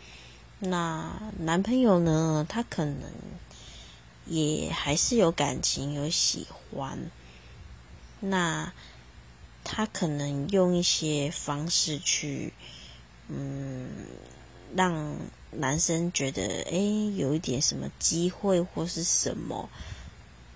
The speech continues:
但是他也还没想清楚他到底要认真。所以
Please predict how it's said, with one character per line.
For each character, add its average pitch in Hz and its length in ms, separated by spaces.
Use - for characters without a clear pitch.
但 202 160
是 190 340
他 - 180
也 208 140
还 147 180
没 143 120
想 143 220
清 147 100
楚 - 160
他 143 160
到 - 200
底 - 100
要 113 160
认 113 280
真。 - 280
所 - 260
以 180 640